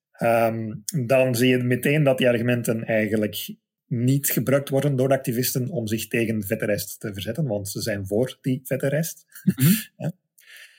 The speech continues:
Speaker 1: Daaruit kun je afleiden dat de argumenten die die activisten geven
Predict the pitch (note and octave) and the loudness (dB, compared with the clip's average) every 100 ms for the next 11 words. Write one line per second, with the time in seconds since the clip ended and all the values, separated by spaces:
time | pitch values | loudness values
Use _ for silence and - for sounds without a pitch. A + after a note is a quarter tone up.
0 | _ _ _ _ D3+ B2 C#3 E3 E3+ D3 | _ _ _ _ -2 2 4 4 4 2
1 | C3+ B2 - C3 C#3+ D#3 B2 - A#2+ G#2+ | 2 2 2 4 4 4 4 2 0 0
2 | A#2 D3+ D3 B2 A2 A2 - G#2+ B2 A#2 | 0 2 4 4 2 0 -2 -2 0 -2
3 | G#2+ G#2+ G#2 F#2+ | -2 -2 -4 -10